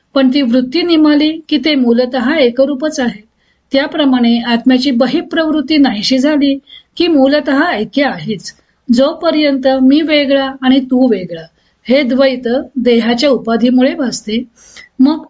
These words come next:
देहाचा निराश झाला की ऐक्य मूलतः आहेच. अर्थातच देहाचा निराश म्हणजे फक्त स्थूल देहाचा नव्हे, तर स्थूल, सूक्ष्म, कारण व महाकारण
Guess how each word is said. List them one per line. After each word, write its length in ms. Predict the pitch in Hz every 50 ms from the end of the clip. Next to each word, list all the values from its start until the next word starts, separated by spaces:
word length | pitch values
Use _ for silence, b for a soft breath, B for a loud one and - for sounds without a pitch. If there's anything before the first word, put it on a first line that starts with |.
| _
देहाचा 460 | 254 233 262 254 240 233 269 269 302 285
निराश 300 | 269 254 240 247 240 233
झाला 400 | 233 214 208 208 214 240 285 -
की 180 | - - 330
ऐक्य 480 | 269 - 220 220 220 - 285 302 262 262 269 - -
मूलतः 440 | 220 214 214 214 233 240 233 277 - -
आहेच. 680 | 277 302 277 247 220 175 233 277 254 240 - - - b b b b b b b -
अर्थातच 600 | 247 247 240 240 277 294 285 - 330 330 330 - 240
देहाचा 500 | 214 247 233 220 175 247 277 254 320 302
निराश 440 | 277 262 247 240 247 269 262 - -
म्हणजे 320 | 254 254 254 240 269 294 285 -
फक्त 240 | 269 262 - - 302 311 320 320 B B B B _
स्थूल 520 | - - - - - 294 330 349 392 403
देहाचा 460 | 381 339 294 233 220 240 233 - 240 226
नव्हे, 320 | 220 214 196 208 226 285 - B B B B B B -
तर 140 | 285 277 294
स्थूल, 540 | 254 - - 302 330 359 359 381 370 381 381
सूक्ष्म, 600 | - - 302 311 294 - - - 302 311 320 320
कारण 500 | 311 - 254 220 220 233 254 269 285 294
व 140 | 277 302
महाकारण 640 | 285 262 - - - 233 240 - 269 247 220 180